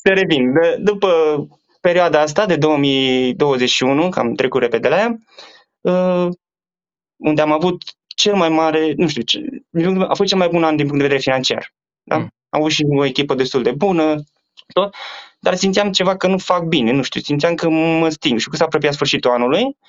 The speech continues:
Speaker 1: cu atât aveam un gol și nu, nu simțeam că sunt acolo, nu știu,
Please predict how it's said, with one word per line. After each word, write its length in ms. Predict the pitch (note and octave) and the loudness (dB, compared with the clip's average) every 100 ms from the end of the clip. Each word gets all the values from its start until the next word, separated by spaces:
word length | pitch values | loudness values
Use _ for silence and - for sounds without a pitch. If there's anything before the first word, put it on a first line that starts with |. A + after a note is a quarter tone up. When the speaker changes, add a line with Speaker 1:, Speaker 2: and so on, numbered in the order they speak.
| _ - _ | _ -20 _
Speaker 1:
cu 120 | - G3+ | -2 -2
atât 340 | G3+ A#3+ - _ _ _ _ - | 0 -2 -4 _ _ _ _ -8
aveam 280 | F3 F#3+ G#3+ | -2 0 0
un 200 | G#3+ G3 | 0 2
gol 200 | F#3 B2+ | 2 2
și 220 | - - | 0 0
nu, 300 | G3 A3+ A3 - _ A3 - _ _ _ _ - - - | 0 0 -4 -10 _ -16 -16 _ _ _ _ -20 -20 -10
nu 220 | - B3 | -4 -4
simțeam 340 | - A3+ A#3 | -2 -2 -2
că 120 | A3+ | -2
sunt 340 | A3 A3+ G#3+ G#3+ | -2 -2 -2 0
acolo, 360 | G#3 G#3 B2+ | -2 0 0
nu 60 | C#3 | 0
știu, 320 | C#3+ B2 B2+ | 0 -2 -2